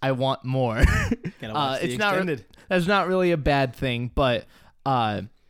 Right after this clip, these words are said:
Speaker 1: those are, like, the only imperfections I can really find in this that would lead me to a ninety-eight, I think I would say. Like, it is so top tier. I, I,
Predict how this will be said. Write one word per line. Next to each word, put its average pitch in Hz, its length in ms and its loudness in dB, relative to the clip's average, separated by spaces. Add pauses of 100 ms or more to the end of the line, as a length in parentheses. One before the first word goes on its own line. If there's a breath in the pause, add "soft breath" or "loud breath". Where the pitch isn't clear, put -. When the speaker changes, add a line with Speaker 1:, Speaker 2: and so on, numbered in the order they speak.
(320)
Speaker 1:
those 147 240 0
are, 151 80 2
like, 147 200 0
the 160 140 0
only 156 380 0
imperfections 131 760 -2
I 120 80 -4
can 117 200 -8
really 113 240 -4
find 120 360 -6
in 131 120 -4
this 131 240 -6
that 117 140 -2
would 110 120 -4
lead 113 240 -6
me 113 120 -6
to 113 200 -6
a 107 60 -4
ninety-eight, 113 760 -2 (460)
I 123 40 -14
think 127 180 -6
I 127 60 0
would 127 140 -4
say. 131 340 -4 (280 soft breath)
Like, 139 200 0
it 147 100 2
is 143 100 0
so 147 520 4
top - 540 -2
tier. 117 500 -2 (420 soft breath)
I, 143 220 -4
I, 151 260 0